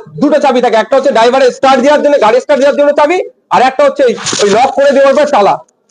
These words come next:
মানে, আপনি যতক্ষণ না লক করছেন, গাড়ি স্টার্ট হবে না। তাহলে বলুন, সেখান থেকে পালালো কিভাবে? এর নাটক হচ্ছে এগুলো। এটা পরিকল্পিতভাবে খুন হয়েছে। বিচার বিভাগীয় তদন্ত আমি চাইবো। ওই এনকাউন্টারের নামে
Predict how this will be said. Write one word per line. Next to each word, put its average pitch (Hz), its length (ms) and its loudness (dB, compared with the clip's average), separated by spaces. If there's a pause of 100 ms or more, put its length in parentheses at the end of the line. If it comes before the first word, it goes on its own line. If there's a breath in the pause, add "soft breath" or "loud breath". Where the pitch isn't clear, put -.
(120)
মানে, 226 120 0
আপনি 262 360 0
যতক্ষণ 277 360 0
না 294 140 0
লক 285 180 2
করছেন, 302 320 -2
গাড়ি 262 220 2
স্টার্ট 226 220 -2
হবে 185 180 0
না। 139 160 -4 (260)
তাহলে 254 180 2
বলুন, 277 420 0
সেখান 277 280 -2
থেকে 294 140 -2
পালালো 277 380 2
কিভাবে? 185 420 0
এর 202 100 -2
নাটক 190 300 0
হচ্ছে 302 260 -2
এগুলো। 294 340 0 (680)
এটা 269 140 0
পরিকল্পিতভাবে 302 840 0
খুন 269 160 -2
হয়েছে। 233 280 2
বিচার 262 360 0
বিভাগীয় 247 400 0
তদন্ত 220 360 -2
আমি 202 140 0
চাইবো। 170 320 -2 (1200)
ওই 208 180 2
এনকাউন্টারের 269 540 2
নামে 240 200 0